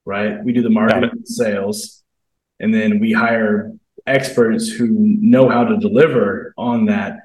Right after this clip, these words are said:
Speaker 1: and they manage their team to deliver the results for their client, right? And
Speaker 2: Love
Speaker 1: they,
Speaker 2: it.
Speaker 1: they have a profit share, so they give a shit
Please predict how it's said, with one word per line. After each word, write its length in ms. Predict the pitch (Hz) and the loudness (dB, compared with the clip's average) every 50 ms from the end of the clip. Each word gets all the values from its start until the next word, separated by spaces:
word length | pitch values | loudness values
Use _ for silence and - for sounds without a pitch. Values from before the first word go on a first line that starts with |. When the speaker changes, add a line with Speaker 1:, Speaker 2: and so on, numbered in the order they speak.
| _ _ _ - | _ _ _ -4
Speaker 1:
and 100 | 107 113 | -2 0
they 80 | 110 | 2
manage 420 | 107 110 113 120 117 120 113 110 - | 2 0 0 0 0 0 0 -2 -2
their 180 | 120 117 110 | -4 -4 -4
team 280 | 104 - 117 117 113 110 | -4 -4 -2 -2 0 0
to 100 | - - | -2 -2
deliver 360 | 107 101 101 101 104 101 104 104 | -2 -4 -4 -4 -2 -2 -2 -4
the 100 | 104 98 | -4 -6
results 360 | 98 95 - 101 95 92 - | -8 -8 -8 -8 -8 -10 -12
for 100 | - - | -12 -12
their 120 | 85 82 80 | -10 -10 -10
client, 420 | - - 101 95 80 - - - _ _ _ _ _ _ _ - | -8 -8 -8 -8 -8 -12 -14 -20 _ _ _ _ _ _ _ -8
right? 280 | 101 101 104 107 107 107 | -6 -2 -2 -2 -2 -4
And 160 | - - - _ _ _ - | -6 -12 -16 _ _ _ -4
Speaker 2:
Love 200 | - - 139 165 - | 0 2 2 2 2
Speaker 1:
they, 40 | - | -2
Speaker 2:
it. 100 | - - - _ _ - - - - - _ | -6 -8 -20 _ _ -20 -20 -20 -20 -12 _
Speaker 1:
they 60 | - 113 | -2 -2
have 140 | 117 113 | 0 0
a 40 | 104 | 0
profit 380 | 107 - 151 156 143 - 143 131 | 0 0 0 0 0 -2 -4 -4
share, 640 | - - 123 107 101 98 104 107 - - - - _ _ | -4 -4 -2 -2 -2 -2 -4 -6 -8 -12 -18 -20 _ _
so 160 | - - 123 | -6 -4 0
they 220 | 107 127 147 165 135 | 2 2 2 2 4
give 160 | 139 160 156 | 4 4 4
a 40 | 143 | 4
shit 360 | 127 120 - 120 117 117 113 | 2 0 0 0 0 0 -2